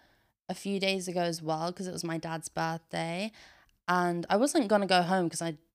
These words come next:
don't usually, just 'cause it's so soon after Christmas and I'm usually like, I don't know. Again, see, why don't I go home? <laughs> It's literally his birthday. What the fuck is wrong with me? Um, but then I was like, "No, I need to go home. Like, he's getting old, whatever."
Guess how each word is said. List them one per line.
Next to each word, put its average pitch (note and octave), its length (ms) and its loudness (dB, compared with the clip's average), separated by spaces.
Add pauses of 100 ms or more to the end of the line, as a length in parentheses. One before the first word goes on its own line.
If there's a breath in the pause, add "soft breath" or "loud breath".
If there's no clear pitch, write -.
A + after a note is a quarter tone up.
(160)
don't G#3+ 280 -4
usually, F3 680 -6 (240 soft breath)
just - 160 -8
'cause G3+ 120 -2
it's F#3 140 -6
so F3+ 220 0
soon F3 240 -4
after E3 240 -4
Christmas G3+ 640 -4
and F3+ 100 -4
I'm F3 120 -4
usually E3+ 280 -6
like, D#3+ 400 -8 (280)
I G#3 80 0
don't A3 160 4
know. D#3 380 0 (320 soft breath)
Again, A3 400 4
see, F3+ 340 0
why G3+ 220 4
don't G#3+ 200 -2
I G3+ 100 0
go G3 160 4
home? F#3+ 420 2
<laughs> - 40 -12 (540 loud breath)
It's - 140 -12
literally G3+ 300 0
his G3 160 0
birthday. F#3 420 2
What F3 140 -2
the F3+ 80 -8
fuck F#3 180 -4
is E3+ 100 -8
wrong F3+ 200 -2
with F3 140 -8
me? F3 280 -4 (640 loud breath)
Um, F3+ 640 4 (1120)
but F#3 60 -2
then F#3 120 4
I F3+ 40 4
was F3 100 2
like, E3+ 140 2
"No, F3 100 2
I E3 80 4
need E3 120 2
to - 100 -10
go E3 120 -2
home. F3 220 0
Like, D#3+ 160 -4
he's E3 160 -8
getting D#3 240 -8
old, F#3 320 -2
whatever." D#3+ 540 -6